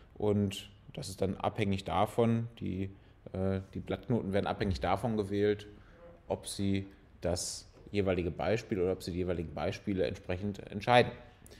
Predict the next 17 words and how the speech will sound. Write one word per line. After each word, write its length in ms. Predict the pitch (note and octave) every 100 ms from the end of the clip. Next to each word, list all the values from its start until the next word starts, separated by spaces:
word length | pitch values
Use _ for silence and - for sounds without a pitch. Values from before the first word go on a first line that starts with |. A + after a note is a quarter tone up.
| - - - - -
Wir 100 | A2+
können 300 | C#3 D#3 E3+
jetzt 460 | D#3 D#3 - - - -
einfach 300 | A#2 A#2+ A2+
das 160 | G2+ -
erste 300 | G#2+ A#2+ F#2
Beispiel 420 | E2+ G2 E2+ D#2+
nehmen 520 | F2+ C#3 E3+ E3+ E3+ - -
und 520 | - B2 B2+ B2 - - - - -
anhand 340 | G#2 G2 A2+ A#2
dieses 240 | G#2 G2+
Entscheidungsbaums 1120 | F2+ - G2+ A2 A2+ - G2+ G#2+ G#2+ A2+ -
eine 200 | - G#2
Entscheidung 460 | E2 - F#2+ G2 F#2
fällen. 480 | - - A2 F#2 - - - - - A2+
Das 160 | G2 -
fu-, 200 | -